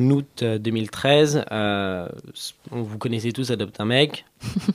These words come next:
Speaker 1: Euh,
Speaker 2: Oui.
Speaker 1: donc le, la, la, la plateforme est, euh, est, a vraiment bien marché, puis ils ont, ils ont une idée, euh, géniale, euh, celle de la communication, une communication qui s'adressait aux jeunes, et nous on veut s'adresser aux jeunes aussi. Et, euh,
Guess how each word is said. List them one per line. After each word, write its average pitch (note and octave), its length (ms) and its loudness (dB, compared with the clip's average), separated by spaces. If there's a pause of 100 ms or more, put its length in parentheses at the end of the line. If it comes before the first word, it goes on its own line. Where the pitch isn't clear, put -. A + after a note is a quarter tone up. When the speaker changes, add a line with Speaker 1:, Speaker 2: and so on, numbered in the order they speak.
(320)
Speaker 1:
Euh, G2+ 380 2
Speaker 2:
Oui. G#2 60 -4
Speaker 1:
donc A#2 240 -2
le, B2+ 120 0
la, A#2+ 160 0
la, A#2 160 4
la A2+ 200 2
plateforme B2+ 420 2
est, G#2+ 120 0
euh, G2 280 -2
est, G#2 480 -2
a F2+ 160 -6
vraiment A#2 300 0
bien B2 120 2
marché, A#2+ 240 2
puis A#2+ 120 -4
ils A#2 100 -6
ont, - 20 -2
ils G#2+ 220 -4
ont - 20 -2
une A2+ 180 -2
idée, A#2 300 2
euh, G#2+ 120 -2
géniale, A#2+ 360 2
euh, G#2 200 0
celle A2 180 -4
de G#2+ 60 0
la G2+ 40 -2
communication, A#2 500 -2
une B2 60 0
communication G#2+ 480 -4
qui A2+ 180 -6
s'adressait A2 440 -2
aux A#2 80 0
jeunes, C3+ 260 4
et A2+ 60 0
nous A2 140 0
on A#2+ 100 0
veut A#2 160 -2
s'adresser A2+ 400 -2
aux A2+ 60 0
jeunes G#2+ 200 -2
aussi. B2 360 -8 (880)
Et, A#2+ 240 0
euh, G2 540 0